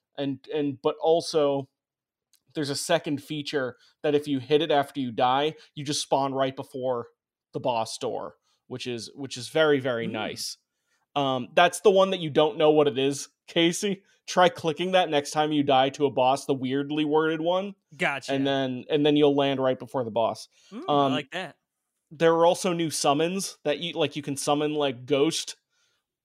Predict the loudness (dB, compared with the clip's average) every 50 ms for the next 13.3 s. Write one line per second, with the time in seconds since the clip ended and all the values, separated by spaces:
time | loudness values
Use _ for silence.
0 | _ _ -6 0 2 4 4 4 4 0 -2 -6 -4 -4 -4 -4 -4 -6 -8 -10
1 | -10 -8 -6 -4 -2 0 0 0 0 2 4 6 6 6 4 2 0 2 2 0
2 | -2 0 -2 -2 0 2 4 4 4 4 0 -2 -2 0 0 0 0 -2 -4 -4
3 | -4 -2 -4 -4 -6 -8 -8 -8 -6 -6 -6 -8 -10 -12 -16 -20 -20 -20 _ -18
4 | -18 -18 _ -20 -20 -20 _ _ -10 -8 -2 2 6 6 6 6 6 4 2 2
5 | -2 -16 -20 _ -20 -20 -20 -16 -4 -2 0 0 0 0 0 2 2 2 2 2
6 | 0 -4 -4 -2 -2 0 2 2 4 6 6 6 4 4 2 -2 -8 -2 2 4
7 | 6 6 6 4 4 2 2 2 2 2 0 0 0 2 2 2 0 0 -4 -4
8 | -6 -10 _ -14 -8 -2 0 0 2 0 0 -2 -2 0 0 0 -2 -2 -6 -6
9 | -8 _ _ _ _ _ _ _ _ 0 2 2 2 2 0 0 2 2 2 2
10 | 0 -4 -12 -20 -20 _ _ _ _ _ _ -2 0 2 2 2 2 -2 -6 -6
11 | -4 -2 -2 -2 -2 -4 -4 -4 -4 -4 -4 -6 -10 -12 _ _ _ _ _ _
12 | _ _ _ _ -18 -8 -4 -2 0 0 0 0 -2 -4 _ -6 -2 -2 0 0
13 | 0 0 0 0 -2 -4